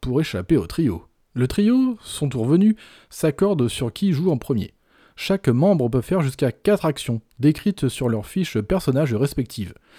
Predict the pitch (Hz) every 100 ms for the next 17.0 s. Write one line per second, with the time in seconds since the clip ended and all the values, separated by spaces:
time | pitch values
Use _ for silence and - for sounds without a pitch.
0 | - - 127 185 214 156 147 139 170 160
1 | 131 127 - 175 - _ - - 117 127
2 | 151 175 139 208 190 185 214 147 160 -
3 | 170 175 190 196 117 - _ - 175 202
4 | 202 180 180 151 156 165 _ - 202 -
5 | 196 185 170 139 131 135 165 165 131 104
6 | - 123 151 - - - - 104 110 175
7 | - 139 147 113 - 147 - 131 - -
8 | 127 139 120 156 139 120 113 90 - _
9 | _ _ - _ _ 127 127 131 117 185
10 | - 110 - 202 165 196 170 135 123 104
11 | - _ - - 120 120 156 190 156 135
12 | 147 165 190 196 156 143 143 135 233 233
13 | 208 180 165 180 - 147 151 165 156 120
14 | 127 - 117 107 - 170 175 - 120 120
15 | 156 104 101 - 143 160 170 117 131 156
16 | 120 117 143 - 110 123 156 127 113